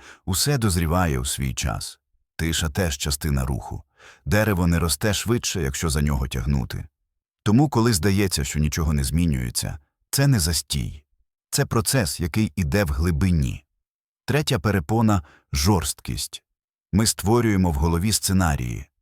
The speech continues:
Має бути саме так. Але життя не дотримується наших схем. І тоді ми називаємо це провалом,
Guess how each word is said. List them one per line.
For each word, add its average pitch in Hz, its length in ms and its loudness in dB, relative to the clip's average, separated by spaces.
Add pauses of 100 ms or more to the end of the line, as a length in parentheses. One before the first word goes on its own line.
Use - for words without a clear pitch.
(260)
Має 95 340 2
бути 90 340 -2
саме 90 360 0
так. - 500 -8 (560)
Але 127 220 2
життя 135 640 0
не 113 180 2
дотримується 87 680 2
наших 92 340 0
схем. 53 420 -4 (640)
І 80 80 -4
тоді 90 260 0
ми 87 120 4
називаємо 73 600 0
це 78 160 -2
провалом, 85 640 0